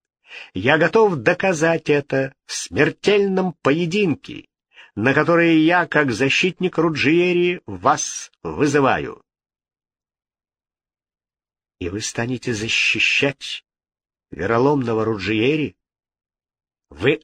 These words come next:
обнажите за него шпагу?» спросил Кричтон, глядя на маску с изумлением и недоверием. «Король Франции», —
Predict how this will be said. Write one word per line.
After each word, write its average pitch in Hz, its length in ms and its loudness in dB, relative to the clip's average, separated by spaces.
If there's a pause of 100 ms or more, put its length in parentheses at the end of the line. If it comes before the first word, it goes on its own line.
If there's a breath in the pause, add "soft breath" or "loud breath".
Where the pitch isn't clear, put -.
обнажите 127 840 -2
за 117 140 -4
него 110 260 -2
шпагу?» 180 680 -2 (380)
спросил 104 440 -6
Кричтон, 160 640 -2 (260)
глядя 131 500 0
на 151 100 -2
маску 151 460 -4
с - 120 -8
изумлением 131 760 -2 (100)
и 123 100 -6
недоверием. 117 760 -2 (1800)
«Король 135 340 2
Франции», — 135 720 0